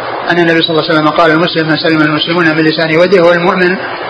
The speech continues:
من أمنه الناس على دمائهم وأموالهم." والمقصود بالمسلم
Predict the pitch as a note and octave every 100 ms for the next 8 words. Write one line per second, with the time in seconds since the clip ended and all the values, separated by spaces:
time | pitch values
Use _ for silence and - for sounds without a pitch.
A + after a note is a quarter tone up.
0 | F3 F#3 F3 E3+ G3 F#3+ F3+ D#3 E3+ F3
1 | D3+ E3 D#3+ E3 F3 F3 E3 E3 D#3+ E3
2 | E3 E3+ G#2+ - - - - - - -
3 | - C#3 - - - - - - - -
4 | - F3 F3 E3+ E3 - A#3+ G3 A3 G#3
5 | F#3 F#3+ G3